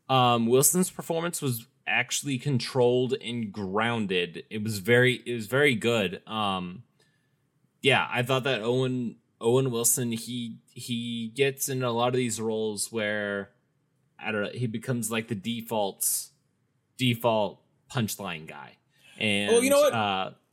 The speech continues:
Speaker 1: and we didn't,
Speaker 2: Let's talk
Speaker 1: like,
Speaker 2: Sorry.
Speaker 1: he, he had re-, really good delivery and, yeah, just overall control with the character. Yeah.
Speaker 2: So, first I'm gonna talk about Owen Wilson,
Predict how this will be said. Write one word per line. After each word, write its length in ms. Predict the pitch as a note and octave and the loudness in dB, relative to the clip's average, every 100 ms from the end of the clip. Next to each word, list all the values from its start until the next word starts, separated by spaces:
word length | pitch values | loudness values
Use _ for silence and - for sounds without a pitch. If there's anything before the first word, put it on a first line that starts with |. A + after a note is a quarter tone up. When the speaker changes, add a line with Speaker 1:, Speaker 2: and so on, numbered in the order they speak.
| - | -2
Speaker 1:
and 140 | C3 | 2
we 80 | C#3 | 4
didn't, 220 | D#3+ G3+ | 6 6
Speaker 2:
Let's 120 | A3+ - | 4 4
talk 280 | D#4 C#4 | 2 0
Speaker 1:
like, 340 | - D#3 D3 - | 0 2 2 -2
Speaker 2:
Sorry. 300 | C#3+ B2 A2+ - | -4 -4 -6 -12
Speaker 1:
he, 300 | - E3+ F3 | 0 4 4
he 100 | E3+ | 4
had 300 | G#3 G3 A#2+ | 4 4 2
re-, 160 | C3 D3+ | 4 4
really 260 | D3+ D3+ D#3 | 2 0 0
good 180 | D#3 | 0
delivery 680 | C#3 B2 C#3 B2+ A2+ G#2 F#2 | 0 0 0 0 0 0 -2
and, 380 | G2+ G#2 G#2 G2+ - _ _ _ _ _ _ _ | -4 -4 -4 -6 -8 _ _ _ _ _ _ _
yeah, 240 | B2 G2+ E2 _ - | 0 0 -2 _ -10
just 220 | G#2+ - | -6 -4
overall 420 | A#2+ A2 A#2 A2 | -2 0 0 0
control 600 | A2+ G2+ - G#2 G2+ - _ | -4 -8 -6 -4 -6 -8 _
with 120 | F#2+ | -18
the 60 | - | -14
character. 480 | - D#2+ F2+ - - _ _ | -8 -8 -8 -16 -20 _ _
Yeah. 200 | - A2 | -2 0
Speaker 2:
So, 360 | F2+ G3 F2 - - _ _ _ _ - - - - | 2 2 2 0 -8 _ _ _ _ -18 -16 -6 2
first 260 | B3 C4+ | 4 4
I'm 80 | A3+ | 2
gonna 140 | G3 E3 | 2 2
talk 160 | E3 | 0
about 140 | C3+ A#2 | 0 -2
Owen 200 | A2 G2 | -4 -6
Wilson, 320 | E2 - | -10 -12